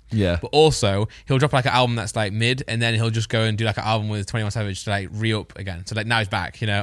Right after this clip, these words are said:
Speaker 2: Or he'll, he'll drop, like, a, an E P with three or four songs on. He's, he's, he's the goat, man.
Speaker 1: Not, this is, this is gonna be a wild hot take here.
Speaker 2: Mm-hmm.
Speaker 1: Not in terms of, like, music ability.
Speaker 2: Yeah.
Speaker 1: J J and Drake are similar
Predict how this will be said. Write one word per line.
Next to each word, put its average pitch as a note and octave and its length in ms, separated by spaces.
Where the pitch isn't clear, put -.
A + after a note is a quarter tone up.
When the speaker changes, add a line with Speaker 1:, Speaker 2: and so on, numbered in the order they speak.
Speaker 2:
Or A#2 60
he'll, A#2+ 160
he'll A#2+ 160
drop, B2 140
like, G#2+ 260
a, - 240
an A2 140
E A#2+ 100
P A#2+ 160
with G#2 100
three A#2+ 160
or G#2+ 40
four G#2+ 160
songs G#2 260
on. F2+ 120
He's, F2+ 260
he's, G2+ 100
he's G#2+ 220
the F#2 80
goat, F2 200
man. F#2 220
Speaker 1:
Not, F#3 400
this C3 180
is, A#2+ 120
this B2+ 120
is B2 80
gonna B2 120
be A2 60
a G#2 60
wild G2+ 560
hot - 240
take - 260
here. - 180
Speaker 2:
Mm-hmm. C#3 220
Speaker 1:
Not D#3 300
in C#3+ 100
terms B2+ 360
of, A2+ 120
like, G#2+ 260
music C3 380
ability. F#2+ 580
Speaker 2:
Yeah. A2 280
Speaker 1:
J C3+ 240
J A#2+ 200
and G#2+ 120
Drake F#2+ 460
are F#2+ 120
similar E2 460